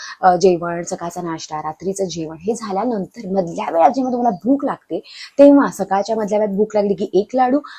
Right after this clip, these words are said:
आणि दुपारनंतर रात्रीच्या जेवणाच्या मध्ये जेव्हा भूक लागेल तेव्हा एक लाडू, असे दोन लाडू तुम्ही खाणार आहात आणि त्यामुळेच तुमची भूक भागणार आहे.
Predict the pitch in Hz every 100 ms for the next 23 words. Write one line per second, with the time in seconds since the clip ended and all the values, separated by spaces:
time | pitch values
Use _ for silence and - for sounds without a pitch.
0 | - 247 226 190 247 269 277 208 180 165
1 | 180 - 214 254 226 202 208 208 202 190
2 | 196 196 185 214 269 165 160 196 196 262
3 | - 262 - 190 156 143 - - 262 285
4 | 233 240 302 311 240 214 214 208 - 165
5 | 180 175 165 - 214 220 _ - 226 254
6 | 277 220 208 208 - 196 190 196 151 214
7 | 254 220 233 226 220 214 202